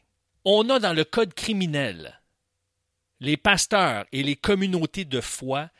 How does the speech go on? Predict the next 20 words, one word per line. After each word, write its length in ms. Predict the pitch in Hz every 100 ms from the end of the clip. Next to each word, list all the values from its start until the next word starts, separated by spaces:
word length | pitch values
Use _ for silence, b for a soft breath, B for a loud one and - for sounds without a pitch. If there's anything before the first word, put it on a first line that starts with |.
| b -
des 200 | 180 202
protections 960 | - 277 - 220 - - 208 170 98 _
pour 180 | 190 -
ceux 300 | - - 262
qui 180 | - 180
veulent 240 | 180 202
s'en 300 | - 175 151
prendre 420 | 165 180 196 175 156 -
à 180 | 151
nous, 260 | 151 151 151 - _ _ _ _ _ -
à 120 | 165
cause 560 | - - 285 311 190 123
de 160 | 135 135
nos 280 | 139 123 107
croyances, 640 | - 135 135 131 113 -
à 80 | 180
cause 440 | - 285 330 302
de 120 | 147 135
notre 320 | 123 - 107
foi. 340 | - 110 92